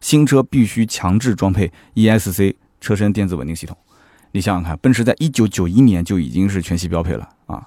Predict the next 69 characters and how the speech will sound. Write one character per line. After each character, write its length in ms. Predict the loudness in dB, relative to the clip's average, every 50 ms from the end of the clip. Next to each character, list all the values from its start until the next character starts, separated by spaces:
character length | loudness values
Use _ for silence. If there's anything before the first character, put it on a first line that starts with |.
| _ _
二 140 | 0 2 2
十 80 | 2
年 120 | 0 -2 -4
之 120 | -4 -4
后 120 | -4 -4 -4
才 120 | -6 -6
规 160 | -4 -2 -2
定 160 | -2 -2 -4 -6
强 200 | -8 -8 -6 -4
制 80 | -4 -2
要 120 | -2 -4 -4
求 100 | -6 -6
标 140 | -6 -6 -6
配。 180 | -6 -8 -10 -14 -16 -20 -20 -20 -20 -20 _
所 120 | -2 -2 0
以 20 |
这 120 | 2 2 2
里 80 | 2
面 100 | 2 2
呢， 80 | 2 0
说 200 | 0 2 4 4
一 60 | 4
句 120 | 4 2
题 160 | 0 0 0 0
外 160 | 2 2 0
话， 180 | 0 -4 -6 -8 -12 -20 -20 -10 -2
你 100 | 0 0
想 200 | 2 2 2 0
一 40 | 2
想 140 | 2 0 -2
啊， 160 | -2 -4 -4 -2
最 140 | 0 2
近 100 | 2 2
这 80 | 2 2
个 80 | 0 -2
飞 220 | 0 0 0 2
度 180 | 2 0 -2 -4
炒 220 | -4 -4 -4 -2
的 80 | -2 -2
是 100 | -4 -4
非 100 | -2 -2
常 120 | 0 0
的 80 | 0 0
热， 200 | 0 -2 -4 -4 _ _ _ _ _ _ _ _
飞 340 | -20 -20 -6 -2 0 0 2
度 200 | 2 2 2 2
这 120 | 2 0 -2
个 80 | -4
车 240 | -4 -4 -4 -4 -4
直 240 | -4 -4 -2 0 4
到 140 | 4 6 4
二 280 | 4 4 6 6 6 8
零 200 | 6 6 4 2 2
一 220 | 0 2 2 2
九 400 | 2 0 0 4 6 6 6 6
年 280 | 6 4 4 4 2 4
的 140 | 4 4 4
广 260 | 4 2 2 2 4
州 160 | 2 2 2
车 160 | 2 0 0
展， 260 | 0 0 -2 -4 -8 -8
也 120 | -6 -2 2
就 140 | 2 2
是 60 | 2 2
一 120 | 0 0
九 120 | 2 4 4
年 140 | 6 6 6
年 180 | 6 6 6
底， 220 | 4 2 -2 -6